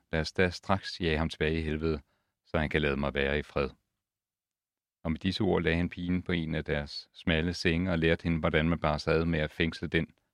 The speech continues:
som Gud havde forbandet. Pigen, som aldrig før havde sendt en djævel til helvede, følte lidt smerte ved det første gang og sagde til Rustico,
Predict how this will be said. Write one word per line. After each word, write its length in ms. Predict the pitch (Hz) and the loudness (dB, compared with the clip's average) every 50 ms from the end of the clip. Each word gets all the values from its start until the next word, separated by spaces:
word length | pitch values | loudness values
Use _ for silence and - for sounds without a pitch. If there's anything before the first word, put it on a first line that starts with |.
| _ _ | _ _
som 200 | - - 90 85 | -8 -4 -4 -2
Gud 200 | - - 85 82 | -2 0 0 0
havde 160 | 78 82 80 73 | 0 0 -2 -2
forbandet. 460 | - 80 71 76 71 71 65 76 76 _ _ _ _ _ _ _ _ _ _ _ _ _ _ _ _ _ _ _ _ _ _ _ _ _ - | -4 -2 -2 0 -2 -2 -4 -10 -14 _ _ _ _ _ _ _ _ _ _ _ _ _ _ _ _ _ _ _ _ _ _ _ _ _ 0
Pigen, 300 | 101 98 101 107 110 101 | 2 4 4 4 2 0
som 180 | - - 90 | -2 0 2
aldrig 280 | 80 80 82 85 92 85 | 2 4 4 2 0 0
før 200 | - - 98 85 | 2 2 2 2
havde 140 | 87 85 80 | 2 -2 -2
sendt 260 | - - 90 82 78 | 0 0 0 0 0
en 100 | 85 80 | -2 0
djævel 300 | - 82 80 80 85 87 | 0 0 0 0 0 -2
til 140 | - - 80 | -2 -2 0
helvede, 360 | 80 85 85 87 87 85 82 - _ _ _ _ _ _ _ _ _ _ - | 0 0 0 0 -2 -2 -4 -6 _ _ _ _ _ _ _ _ _ _ 2
følte 220 | 92 90 85 - | 2 2 2 0
lidt 200 | 87 85 90 85 | 2 2 2 2
smerte 400 | - - - 85 80 82 82 90 | 0 0 2 4 4 4 4 2
ved 100 | 85 85 | 0 0
det 120 | 80 87 - | 0 0 2
første 280 | - 85 85 - - | 4 4 4 4 2
gang 200 | - 87 85 80 | 0 0 0 0
og 80 | 80 80 | 0 0
sagde 180 | - 85 78 76 | 0 2 2 2
til 260 | - 90 82 78 82 | 0 0 0 0 0
Rustico, 400 | 80 78 - - 82 78 76 | -2 -2 -4 -6 -4 -2 -2